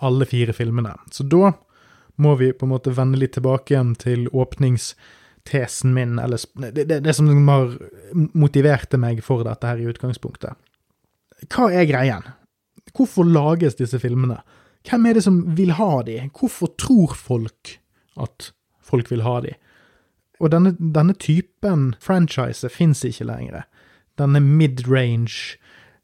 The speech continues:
fantasy, sci-fi, action,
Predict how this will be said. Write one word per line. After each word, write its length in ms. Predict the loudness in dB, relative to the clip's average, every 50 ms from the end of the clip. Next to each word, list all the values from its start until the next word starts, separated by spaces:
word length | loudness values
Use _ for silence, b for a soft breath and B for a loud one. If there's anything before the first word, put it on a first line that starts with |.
| b b b
fantasy, 960 | -6 0 2 4 4 4 2 0 _ -2 -2 -2 -2 -4 -2 -2 0 0 -2
sci-fi, 1300 | -2 -4 -8 -8 -4 -2 0 0 2 0 0 -2 -4 -14 -6 -2 0 0 2 0 0 -2 -2 -2 -2 -4 -6 -4
action, 1000 | -6 -6 -6 -6 _ -10 -8 -8 -4 0 0 2 2 2 2 0 0 0 -2